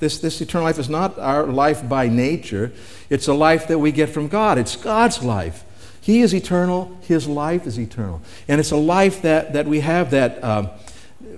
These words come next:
will take us, when this is, life is over, will take us into the presence of God in heaven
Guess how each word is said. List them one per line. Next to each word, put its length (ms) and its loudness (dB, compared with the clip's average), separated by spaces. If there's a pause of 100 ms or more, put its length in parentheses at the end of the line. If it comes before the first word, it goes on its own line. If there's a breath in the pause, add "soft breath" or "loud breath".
will 220 2
take 320 2
us, 160 4
when 160 2
this 220 4
is, 100 2
life 260 2
is 160 2
over, 260 2
will 160 0
take 300 0
us 280 0
into 380 0
the 100 -4
presence 380 -4
of 160 -6
God 300 -2
in 140 -2
heaven 400 -4